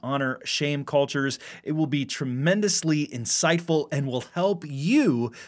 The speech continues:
so that you can engage with conversations or engage in conversations with your family, friends, coworkers, classmates, or neighbors.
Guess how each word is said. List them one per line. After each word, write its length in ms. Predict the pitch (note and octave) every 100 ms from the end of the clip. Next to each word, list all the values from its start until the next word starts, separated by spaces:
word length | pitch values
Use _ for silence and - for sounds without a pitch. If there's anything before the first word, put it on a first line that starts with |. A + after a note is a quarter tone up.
| -
so 160 | F#3
that 180 | E3 C#3
you 320 | C3+ D#3+ C#4+
can 160 | - F#3
engage 480 | D#3 C#3 C#3 C3+ A2
with 160 | A#2+
conversations 960 | - D#3+ D3+ C#3 - D3 C#3 D3 B2+ -
or 100 | D3
engage 400 | D3 C3+ E3+ F#3+
in 120 | C#3 C3+
conversations 920 | D#3 E3+ D3+ C3 D3+ D3+ D3+ C#3+ C3 - - -
with 220 | C#3 C3+
your 300 | E3 G3+ F3 -
family, 600 | - D3 C3+ B2 A2+ G#2 _
friends, 520 | - D3+ B2 G#2+ G2+
coworkers, 600 | - E3+ C#3 B2+ A#2+ A2
classmates, 720 | - C3 B2 - A#2+ A2+ F2
or 80 | A#2+
neighbors. 640 | A2 A2 G#2+ F2+ - -